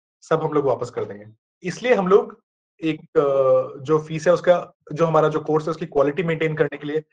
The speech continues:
सही लोग रखने के लिए, सही टीएस रखने के लिए, टीए मतलब टीचिंग असिस्टेंट रखने के लिए ये फीस लेते हैं, और हमें लगता है कि काफी कम है, but ठीक है, but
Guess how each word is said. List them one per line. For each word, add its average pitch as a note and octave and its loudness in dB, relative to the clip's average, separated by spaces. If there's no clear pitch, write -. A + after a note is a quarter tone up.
सही D#3 -4
लोग F3 6
रखने E3+ 2
के D#3+ -6
लिए, D#3+ 0
सही E3 -6
टीएस E3+ -2
रखने C3+ -6
के B2+ -12
लिए, B2+ -4
टीए C#3+ -4
मतलब C#3+ -4
टीचिंग D#3 -6
असिस्टेंट D3+ -6
रखने C3+ -6
के C3+ -10
लिए D#3+ -8
ये C3+ -4
फीस A2+ -10
लेते G2+ -12
हैं, G2+ -20
और C#3+ 2
हमें E3+ 4
लगता E3+ 0
है F3+ -2
कि F3 -8
काफी E3 -2
कम D3+ 2
है, D3+ -8
but D#3+ -2
ठीक D#3+ -8
है, A#2 0
but B2+ -6